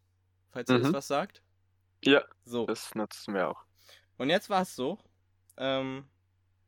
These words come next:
Speaker 1: ich bin in diesen Raum rein, hab da genüsslich auch noch ein Abendbrot gegessen nebenbei. Mhm.
Speaker 2: Mhm.
Speaker 1: Ähm, Kamera hatte ich jetzt nicht an, weil das kann man machen, <laughs> muss man aber nicht.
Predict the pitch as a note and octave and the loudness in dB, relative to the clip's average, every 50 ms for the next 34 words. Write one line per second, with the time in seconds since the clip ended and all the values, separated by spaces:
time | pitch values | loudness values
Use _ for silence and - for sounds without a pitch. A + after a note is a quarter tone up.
0 | _ _ _ _ _ _ - C3+ - - D#3+ E3 E3 D#3+ D#3 E3 D#3 D#3 C3 C3+ | _ _ _ _ _ _ -16 -12 -10 -8 -6 -6 -6 -6 -6 -6 -6 -2 0 2
1 | D#3+ F3+ F3 B2+ A#2 B2 C#3 E3 G3 A#3 C4+ - _ _ _ _ _ _ _ _ | 2 0 0 0 2 2 2 2 0 -2 -6 -10 _ _ _ _ _ _ _ _
2 | _ - - - - - - - - _ _ _ _ _ _ _ _ - - - | _ -20 -18 -16 -16 -16 -18 -20 -20 _ _ _ _ _ _ _ _ -20 -20 -20
3 | - - - D#3 D3 - D3+ C#3+ C3+ C#3 C#3 D3 - - C#3+ B2+ - A2+ A#2 A#2 | -20 -10 -6 -6 -4 -2 -2 -2 -2 -2 -2 -4 -6 -6 -8 -8 -8 -6 -6 -6
4 | A2 G#2+ - A2+ G2+ G2 F#2+ F2 D#2+ D#2 - - - - - G#2+ B2+ D3 C#3+ B2 | -6 -8 -8 -10 -10 -10 -12 -12 -14 -16 -18 -18 -14 -8 -6 -6 -6 -6 -6 -8
5 | - - A#2 G#2+ A2+ A2 - - A#2+ A2+ A2+ A2+ A2 G2+ A2 B2+ C#3+ _ _ - | -8 -8 -8 -6 -6 -6 -8 -8 -8 -8 -6 -6 -6 -8 -10 -12 -14 _ _ -20
6 | - - - - - _ - B2+ B2 A#2+ A#2 A#2+ A#2+ - _ _ - A2+ A2+ A2+ | -20 -18 -18 -18 -18 _ -8 -4 -4 -2 -2 -4 -6 -10 _ _ 2 4 4 4
7 | A#2 C3 - _ _ _ _ _ - - - _ _ A#2+ A#2 A2+ A2 G#2+ G#2+ G#2 | 4 2 -2 _ _ _ _ _ -20 -20 -20 _ _ -6 -6 -4 -4 -6 -6 -8
8 | G2+ - - A#2 B2 C3 A#2+ A#2+ A#2 A#2 - A#2 - G2+ - - C#3 D3+ - - | -10 -8 -6 -4 -2 -2 -2 -2 -2 -4 -4 -8 -14 -14 -12 -10 -8 -8 -8 -6
9 | - C#3+ D#3 E3 F3 - _ _ _ _ _ _ _ - G#2 G#2 G#2+ G2+ G2 G2 | -6 -6 -6 -6 -8 -12 _ _ _ _ _ _ _ -14 -12 -10 -10 -10 -12 -14
10 | - - _ _ _ _ - - A#2 A#2+ C3 C3+ C3 C3 B2+ C3 B2+ A#2 B2+ - | -16 -20 _ _ _ _ -14 -8 -6 -4 -4 -2 -2 -2 -4 -4 -4 -4 -4 -4
11 | - - - D3+ D3 D3 C#3+ D3 D3+ D#3+ F3+ - | -4 -4 -4 -2 -2 -2 -2 -2 -4 -6 -8 -12